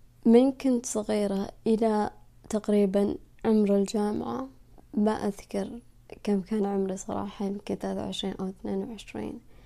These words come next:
كنت أخاف من أي شيء يتحرك غير الإنسان. حرفيا كانت تجيني نوبات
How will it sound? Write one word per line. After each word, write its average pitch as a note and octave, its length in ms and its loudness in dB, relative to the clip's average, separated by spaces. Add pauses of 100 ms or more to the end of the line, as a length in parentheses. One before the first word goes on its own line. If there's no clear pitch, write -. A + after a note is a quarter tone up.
(320)
كنت G#3+ 200 2
أخاف G#3 680 -6 (280)
من G3 200 4
أي G#3 280 4
شيء F#3+ 220 -2
يتحرك - 560 -8
غير F3+ 140 -2
الإنسان. F3 640 -6 (360)
حرفيا F3+ 580 -4 (680)
كانت A3+ 380 4 (140)
تجيني G3+ 540 2
نوبات G3 500 0